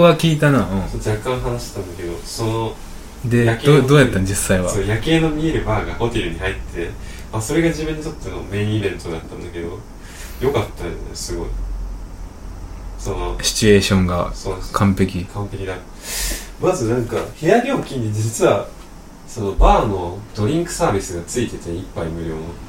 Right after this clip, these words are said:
Speaker 1: うん。
Speaker 2: でも、なんか、時間がね、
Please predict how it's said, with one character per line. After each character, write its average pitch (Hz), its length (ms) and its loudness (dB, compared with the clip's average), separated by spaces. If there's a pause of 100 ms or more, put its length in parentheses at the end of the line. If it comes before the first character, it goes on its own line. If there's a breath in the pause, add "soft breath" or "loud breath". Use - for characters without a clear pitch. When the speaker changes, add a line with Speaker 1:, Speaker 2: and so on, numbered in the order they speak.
(120)
Speaker 1:
う 127 40 6
ん。 98 360 6 (680)
Speaker 2:
で 127 80 -2
も、 113 140 2
な 113 80 0
ん - 20 -4
か、 101 80 -4
時 123 160 0
間 240 220 2
が 240 120 0
ね、 220 220 -4